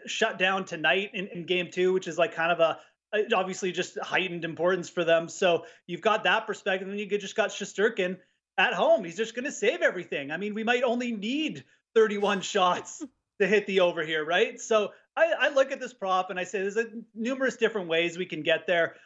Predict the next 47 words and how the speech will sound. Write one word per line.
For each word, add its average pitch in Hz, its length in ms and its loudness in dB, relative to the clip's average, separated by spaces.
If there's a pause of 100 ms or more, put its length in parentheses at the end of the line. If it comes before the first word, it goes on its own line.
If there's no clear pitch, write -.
(120)
Whenever 320 260 2
you, 320 120 2
you 220 220 -2
do 190 240 0
get 208 180 4
goalie 196 260 2
props 190 360 2
over 190 580 2
thirty, 196 300 4
it, 240 320 -4
there's 262 140 2
a 285 60 6
little 214 200 6
bit 220 120 4
more 220 160 4
risk 214 280 2
because, 190 300 0
like, 220 180 2
if, 190 120 2
if 202 140 -6
the 190 80 4
other 208 140 6
team 202 200 -4
does 170 200 2
get 170 160 -2
shut 185 220 0
down 175 200 2
a 165 60 -2
little 165 160 0
bit, 185 140 2
you 170 100 -8
just 185 160 -4
won't 160 220 -2
have 151 160 2
the 143 80 -4
volume. 160 380 2
But 151 160 0 (420)
I'm 240 240 2
not 240 240 2
really 202 240 4
that 170 200 2
concerned 165 420 -8
about 160 220 2
it 165 60 -4
with 151 140 -8
Tampa 156 300 -4
Bay. 151 360 0